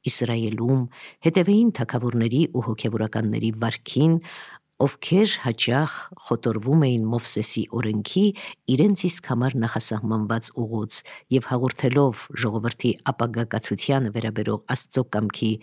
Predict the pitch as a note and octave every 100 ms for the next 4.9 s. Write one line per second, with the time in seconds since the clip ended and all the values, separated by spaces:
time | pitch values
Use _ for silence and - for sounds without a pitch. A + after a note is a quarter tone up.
0 | _ _ A#2+ - A2+ - D#3 F#3+ A#2 -
1 | _ _ _ - A#2 A2 - A2 D3+ -
2 | _ _ - A2 G#2 - A#2 A2+ G#2 A2
3 | G#2+ A2 A2 _ _ - - - G#2+ A#2
4 | - - A2+ - - - - -